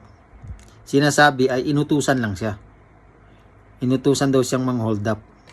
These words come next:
ng, ah, siguro politician, ganun. At ang sabi daw sa kanya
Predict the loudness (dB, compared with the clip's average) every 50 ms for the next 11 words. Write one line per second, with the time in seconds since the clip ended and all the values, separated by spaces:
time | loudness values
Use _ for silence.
0 | -20 -20 -20 -20 -20 -16 -10 -6 -4 -2 -2 -2 -2 -2 -2 -2 -2 -2 -2 -4
1 | -4 -4 -4 -4 -4 -4 -6 -6 -8 -8 -10 -10 -12 -14 -18 -20 -20 -20 -20 -20
2 | -20 -20 -16 _ -14 -14 -14 -18 -20 -20 -20 -20 -20 -20 -20 -20 -20 -20 -20 _
3 | -20 -18 -12 -8 0 2 4 4 4 4 2 2 2 2 0 -2 -4 -2 -2 -4
4 | -4 -4 -4 -4 -4 -2 -2 -4 -6 -8 -10 -14 -20 -20 -20 -20 -20 -14 -12 -10
5 | -6 -6 -6 -2 0 0 0 0 0 0 0 0 0 -2 -4 -4 -4 -2 -2 -2